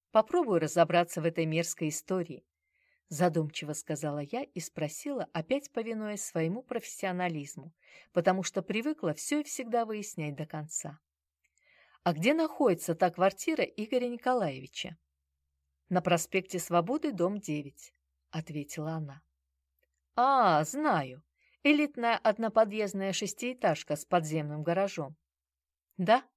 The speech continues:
кивнула она. «Там у него на пятом этаже квартира на весь этаж». «Там что, всего шесть квартир в доме?»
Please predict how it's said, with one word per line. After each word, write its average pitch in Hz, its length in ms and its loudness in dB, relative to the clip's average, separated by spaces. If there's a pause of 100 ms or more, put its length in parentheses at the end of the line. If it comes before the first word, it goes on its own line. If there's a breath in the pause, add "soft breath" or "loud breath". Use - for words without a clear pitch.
(540)
кивнула 147 480 -4
она. 143 260 -14 (600 soft breath)
«Там 320 220 8
у 302 40 0
него 247 260 2
на 240 140 4
пятом 233 380 2
этаже 226 340 0
квартира 226 520 2
на 165 140 0
весь 226 220 -4
этаж». - 480 -4 (800)
«Там 170 200 2
что, 202 340 0
всего 170 320 -2
шесть 214 300 -4
квартир 170 520 -2
в 415 100 -8
доме?» 180 360 2